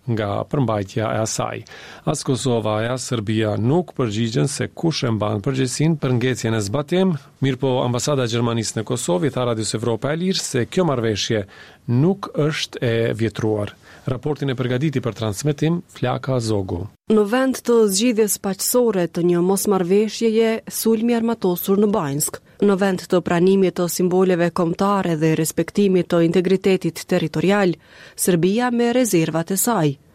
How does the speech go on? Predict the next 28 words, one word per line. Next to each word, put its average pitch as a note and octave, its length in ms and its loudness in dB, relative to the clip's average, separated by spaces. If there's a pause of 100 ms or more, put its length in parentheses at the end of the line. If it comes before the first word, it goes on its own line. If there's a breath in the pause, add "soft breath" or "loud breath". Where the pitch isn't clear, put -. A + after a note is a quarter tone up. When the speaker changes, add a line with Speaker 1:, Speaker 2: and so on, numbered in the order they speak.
(100)
Speaker 2:
Në G#3+ 160 4
vend B3+ 320 2
të B3 80 2
antarësimit A3 760 2
të E3+ 200 2
papenguar F3+ 760 2
të E3+ 120 -4
Kosovës E3+ 560 0
në F3+ 80 2
organizatat E3+ 840 0
ndërkombëtare, F3+ 800 2 (340 loud breath)
grup G#3 360 0
punues G#3 560 2
për F#3 200 0
pengimin F3 600 4
e G3+ 40 0
saj. E3+ 420 0 (420 loud breath)
Në A3+ 160 4
vend B3+ 240 0
të A#3+ 140 2 (100)
zgjidhjes G3 460 2 (100)
për F3 160 2
pozitën F3+ 480 0
e E3+ 80 2
serbëve E3+ 560 0
në D#3 160 -2
Kosovë F#3 540 0
dhe F3+ 100 4